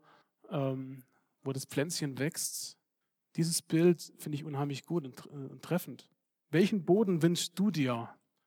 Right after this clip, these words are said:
wenn du vorwärts denkst, nach vorne denkst? Welchen Boden wünschen wir unseren Kindern als Wachstumsbasis? Wie soll dieser Boden aussehen? Wie soll er beschaffen sein? Auf gutem Boden wächst sich's besser. Banale Weisheit, ja?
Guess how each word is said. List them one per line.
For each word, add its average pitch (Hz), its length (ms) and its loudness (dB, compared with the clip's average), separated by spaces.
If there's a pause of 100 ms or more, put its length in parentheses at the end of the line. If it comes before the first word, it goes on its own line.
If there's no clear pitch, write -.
(120)
wenn 143 140 -2
du 135 300 0 (580)
vorwärts 175 460 0
denkst, 156 380 -4
nach 131 140 -8
vorne 160 240 -2
denkst? 143 440 -6 (460)
Welchen 170 280 2
Boden 165 340 4
wünschen 156 400 0
wir 165 220 6
unseren 143 320 -2
Kindern 175 460 2
als 135 220 -4
Wachstumsbasis? 127 1000 -8 (260)
Wie 156 80 -2
soll 170 160 2
dieser 151 220 2
Boden 143 340 -4
aussehen? 120 500 -6 (580)
Wie 156 100 2
soll 175 120 4
er 160 80 2
beschaffen 143 460 -2
sein? 107 320 -10 (1000)
Auf - 180 -2
gutem 196 280 4
Boden 165 280 4
wächst 147 260 0
sich's - 200 -2
besser. 131 440 -4 (460)
Banale 117 480 -4
Weisheit, 127 400 -8
ja? 151 240 -14